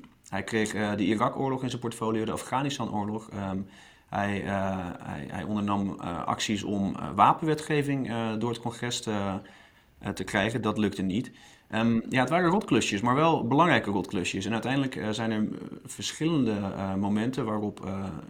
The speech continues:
Joe Biden's stijl, zijn, zijn, zijn vriendelijkheid, eh, met, met veel senatoren en andere mensen in het congres, ehm, die zorgde ervoor dat er daadwerkelijk samenwerking was, bijvoorbeeld op het, eh, vlak van begroting.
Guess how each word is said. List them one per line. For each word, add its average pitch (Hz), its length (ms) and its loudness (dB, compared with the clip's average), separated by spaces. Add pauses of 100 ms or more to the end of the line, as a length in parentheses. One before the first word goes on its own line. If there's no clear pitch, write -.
(360)
Joe 120 200 4
Biden's 107 380 4
stijl, 113 400 2
zijn, 104 360 0
zijn, 90 320 -2
zijn 107 180 -2
vriendelijkheid, 123 680 0
eh, 110 100 0
met, 107 260 0
met 107 180 -2
veel 107 200 -2
senatoren 139 580 0
en 101 100 0
andere 120 220 0
mensen 113 220 -2
in 107 60 -6
het 110 100 -6
congres, 98 380 -4 (460)
ehm, 107 160 -2
die 113 120 0
zorgde 147 280 4
ervoor 113 260 2
dat 113 160 0
er 107 100 2
daadwerkelijk 110 500 -2
samenwerking 101 640 2
was, 71 180 -6
bijvoorbeeld 107 340 0
op 104 100 -4
het, 107 120 -10
eh, 90 100 -4
vlak 104 220 0
van 107 140 0
begroting. 107 640 -2